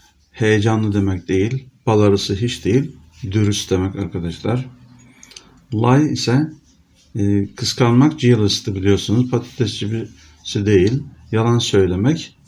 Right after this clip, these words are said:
sneaky. Tabii ki yalan söylemek, sinsi, sneaky'di. Yalan söylemek, lie. Generous ise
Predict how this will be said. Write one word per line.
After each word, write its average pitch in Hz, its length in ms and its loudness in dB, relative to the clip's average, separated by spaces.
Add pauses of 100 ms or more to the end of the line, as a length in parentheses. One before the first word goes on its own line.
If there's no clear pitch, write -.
sneaky. 107 600 0 (300)
Tabii 98 220 -6
ki 110 120 -8
yalan 101 220 2
söylemek, 101 580 -4 (340)
sinsi, 104 380 -2
sneaky'di. 107 520 -2
Yalan 110 240 0
söylemek, 110 500 -2
lie. 92 320 -4 (1500)
Generous 143 500 4
ise 123 340 0